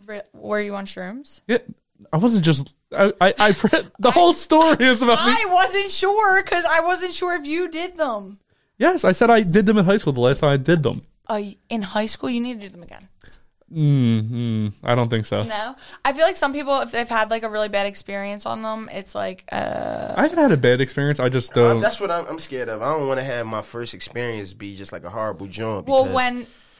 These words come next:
Speaker 1: that night that I, like, actually tripped, at one point there, I was, like, not scared, but I was just like, "This is gonna end, right?" Like, at some
Speaker 2: It
Speaker 1: point.
Speaker 2: takes a while. It's a long, like,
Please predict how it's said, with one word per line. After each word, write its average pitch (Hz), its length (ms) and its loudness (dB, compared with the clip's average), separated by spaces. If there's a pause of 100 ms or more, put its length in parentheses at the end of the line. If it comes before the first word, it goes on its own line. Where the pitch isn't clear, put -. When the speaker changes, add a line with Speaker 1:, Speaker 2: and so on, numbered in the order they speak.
(340)
Speaker 1:
that 226 340 0
night 294 360 -6
that 233 160 -2
I, 220 260 -2 (120)
like, 196 200 -6
actually 220 460 -8
tripped, 277 420 -8 (920)
at 226 160 -2
one 233 240 -4
point 214 320 -10
there, 202 160 -2 (120)
I 220 120 -2
was, 214 140 -12
like, 196 220 -6 (1500)
not 277 320 -14
scared, 190 680 -4
but 226 120 -8
I 240 80 0
was 247 120 -6
just 277 160 -8
like, 254 320 -6
"This 277 160 -10
is 370 100 -8
gonna 277 180 -8
end, 180 420 -8
right?" 180 340 -8 (320)
Like, 190 360 -4 (960)
at 107 120 -10
some 139 140 -4
Speaker 2:
It 123 40 -6
Speaker 1:
point. 120 100 -4
Speaker 2:
takes 120 200 4
a 120 60 2
while. 110 300 4
It's 107 120 -2
a 123 40 4
long, 110 420 4
like, 110 240 -2